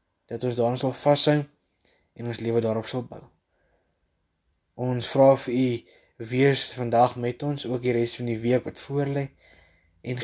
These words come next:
gee dat ons u voor oor sal hou. Aan u alleen die lof, eer en heerlikheid. Nou,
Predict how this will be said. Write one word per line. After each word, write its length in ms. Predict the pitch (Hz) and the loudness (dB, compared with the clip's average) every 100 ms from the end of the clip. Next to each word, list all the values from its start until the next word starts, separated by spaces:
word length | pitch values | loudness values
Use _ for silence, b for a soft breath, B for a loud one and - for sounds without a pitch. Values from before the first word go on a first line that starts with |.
| - | 0
gee 220 | 143 113 | 2 2
dat 120 | 104 113 | -2 -8
ons 120 | 110 | -10
u 100 | 110 - | -10 -10
voor 140 | 117 101 | -10 -10
oor 160 | 117 | -8
sal 180 | - - | -10 -12
hou. 80 | - _ _ _ _ _ _ _ _ _ _ _ - | -16 _ _ _ _ _ _ _ _ _ _ _ -10
Aan 160 | 120 | -6
u 160 | - 139 131 120 | -2 2 4 2
alleen 320 | 117 120 123 | 2 2 2
die 120 | 117 | 0
lof, 460 | 113 123 127 - - | 0 -2 -4 -10 -16
eer 240 | 120 120 120 | -4 -2 -2
en 100 | 120 | -4
heerlikheid. 640 | 107 104 110 - - _ _ _ _ _ _ _ _ - | -6 -8 -12 -18 -20 _ _ _ _ _ _ _ _ -4
Nou, 300 | 117 143 165 | 2 4 4